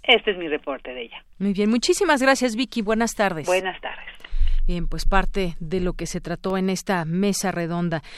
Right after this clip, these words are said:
Speaker 2: En otro tema, la unam e internas de Santa Marta Acatitla elaboraron el recetario Lo crudo, lo cocido y lo finalmente picado, sabores y sinsabores de mujeres en prisión, libro que además de consejos para elaborar platillos contiene historias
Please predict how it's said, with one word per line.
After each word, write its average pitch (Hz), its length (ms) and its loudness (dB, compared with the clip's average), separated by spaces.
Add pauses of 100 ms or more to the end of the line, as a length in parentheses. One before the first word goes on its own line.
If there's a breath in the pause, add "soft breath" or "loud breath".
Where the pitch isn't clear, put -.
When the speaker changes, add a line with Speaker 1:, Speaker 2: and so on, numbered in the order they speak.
(140)
Speaker 2:
En 233 160 4
otro 311 180 2
tema, 214 300 6
la 170 140 2
unam 247 420 4
e 233 60 2
internas 196 480 0
de 170 80 -2
Santa 196 300 -4
Marta 170 320 -4
Acatitla 208 540 -4
elaboraron 190 560 0
el 170 120 -4
recetario 202 600 -2
Lo 208 140 2
crudo, 285 400 2
lo 240 140 4
cocido 254 480 -2
y 247 40 0
lo 220 120 0
finalmente 254 640 -2
picado, 170 540 -4
sabores 190 600 -2
y 160 60 -10
sinsabores 165 720 -4
de 170 80 -6
mujeres 165 460 -8
en 160 120 -4
prisión, 247 460 -2 (360 loud breath)
libro 285 400 4
que 233 120 4
además 214 380 4
de 233 100 0
consejos 190 560 -4
para 165 220 -6
elaborar 160 420 -4
platillos 185 540 -6
contiene 165 320 -4
historias 185 500 -4